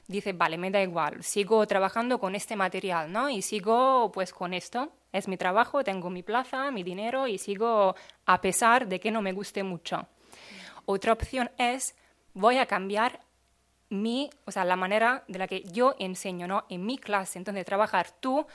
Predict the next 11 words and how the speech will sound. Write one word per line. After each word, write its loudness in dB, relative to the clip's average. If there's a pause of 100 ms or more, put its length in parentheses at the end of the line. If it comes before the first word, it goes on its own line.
(300)
encontrar -2
tu -6
método 0
y 0
aplicarlo 4
a 0
tu -12
clase. -2 (920)
La 0
tercera -2
opción, -2